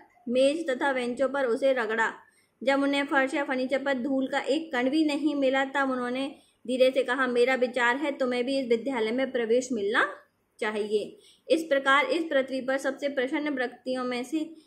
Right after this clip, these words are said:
एक था। कमरे को झाड़ू, कमरे की झाड़ू मेरा विद्यालय की परीक्षा थी। तब से मैंने अपनी परीक्षाएं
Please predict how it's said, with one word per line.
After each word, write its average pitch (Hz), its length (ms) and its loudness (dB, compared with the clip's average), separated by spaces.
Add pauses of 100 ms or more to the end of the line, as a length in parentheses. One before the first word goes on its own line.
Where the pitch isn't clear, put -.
(260)
एक 240 420 4
था। 294 120 2
कमरे 277 380 2
को 285 140 -2
झाड़ू, 269 500 0 (360)
कमरे 269 280 2
की 269 200 -2
झाड़ू 269 340 0
मेरा 269 280 4
विद्यालय 254 540 -2
की 262 140 -6
परीक्षा 247 500 -2
थी। 302 360 -4 (1040)
तब 302 200 4
से 359 220 -2
मैंने 277 360 0
अपनी 269 360 -2
परीक्षाएं 269 680 0